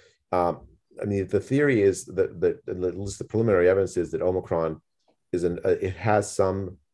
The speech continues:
mild selective advantage. It seems like it's, it seems like it's, it's more infectious than the Delta, which it seems to be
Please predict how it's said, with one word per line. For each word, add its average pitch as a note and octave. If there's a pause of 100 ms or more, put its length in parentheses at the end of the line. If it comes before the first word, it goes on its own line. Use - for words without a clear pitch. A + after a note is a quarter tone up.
(200)
mild E2+
selective D#2
advantage. C#2 (180)
It D2+
seems G2
like F2
it's, -
it -
seems F2+
like D#2+
it's, -
it's D#2
more E2+
infectious D2+
than D2
the C#2+
Delta, C#2
which C2+
it -
seems D2
to C#2+
be C#2